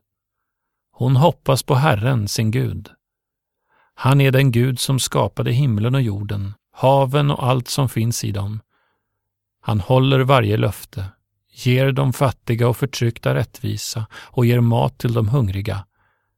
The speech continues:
Han befriar fångarna och öppnar de blindas ögon.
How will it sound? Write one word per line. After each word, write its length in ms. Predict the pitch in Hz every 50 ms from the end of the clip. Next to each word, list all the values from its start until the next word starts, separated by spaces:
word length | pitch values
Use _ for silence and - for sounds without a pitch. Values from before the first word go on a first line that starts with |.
| _ _ _
Han 200 | - - 117 123
befriar 540 | 143 147 - - 143 156 170 170 160 151 135
fångarna 560 | - - - 117 101 98 104 110 104 104 107 - _ _ _
och 240 | - 139 - - 143
öppnar 420 | 127 - - 135 123 123 139 147
de 180 | 131 135 127 127
blindas 480 | 139 147 143 123 107 104 113 113 -
ögon. 540 | - - 131 104 101 101 104 98 95 101 117